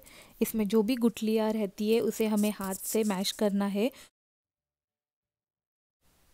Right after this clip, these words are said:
आटा छान के हो गया है हमारा। अब इसमें मैं ऐड करूँगी, अ, जो मैंने दो छोटे चम्मच ब-, अ,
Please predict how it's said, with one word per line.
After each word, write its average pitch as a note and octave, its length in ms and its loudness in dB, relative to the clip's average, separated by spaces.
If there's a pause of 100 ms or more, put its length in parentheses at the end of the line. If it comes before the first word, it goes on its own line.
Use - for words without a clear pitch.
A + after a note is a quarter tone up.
(960)
आटा A#3 260 -4
छान A#3+ 280 -4
के A3+ 140 -2
हो G#3 200 -2
गया G#3 200 -6
है G#3 60 -8
हमारा। G3 380 -6
अब A3 280 -6
इसमें A3+ 320 -4
मैं A3 300 -4
ऐड G3+ 80 -6
करूँगी, G3+ 560 -4 (480)
अ, G3+ 200 -4
जो G3+ 220 -4
मैंने G#3 240 -4
दो G3+ 220 0
छोटे G3+ 260 -6
चम्मच G3+ 440 -6
ब-, F3+ 440 -6 (200)
अ, - 40 -10